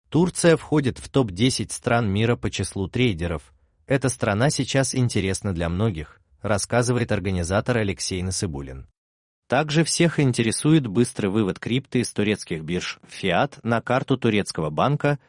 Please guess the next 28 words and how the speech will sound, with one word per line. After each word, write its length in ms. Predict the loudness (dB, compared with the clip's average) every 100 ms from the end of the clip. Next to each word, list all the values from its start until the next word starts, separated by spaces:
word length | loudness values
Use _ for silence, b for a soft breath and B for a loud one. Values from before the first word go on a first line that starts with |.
| b -2
при 140 | 2
огромных 580 | 2 2 2 2 -2 -4
лимитах 560 | -4 -2 0 0 0
и 160 | -4 -2
копеечных 680 | 0 -4 -4 -6 -6 -6 -4
комиссиях. 720 | -2 -2 -2 -6 -8 -16 -20 _ _ _ _ _ _
Поэтому 480 | 0 2 2 2 2
многие 440 | 4 4 2 2 0
партнеры 560 | 0 0 0 0 0
сейчас 480 | -4 -4 -2 0 -2
активно 520 | -6 -6 -2 0 0
осваивают 720 | 0 -4 -2 -2 -2 -4 -6
Турцию. 520 | -6 -8 -6 -12 -12 -16 _ _ _ _ _
Тем 260 | 0 2 4
не 100 | 4
менее, 460 | 4 4 4 2
в 40 | 0
этот 280 | 0 -2 0
раз 240 | 0 0
на 80 | -2
Blockchain 580 | 0 -2 -2 -2 0 -2
Wave 280 | -4 -4 -6
заявлено 580 | 0 2 2 2 0
больше 380 | 2 2 0 -2
местных 400 | -2 -2 -4 -8
спикеров 560 | -6 -6 -4 -4 -4 -6
и 120 | -4
гостей, 580 | 0 0 -2 -6 -8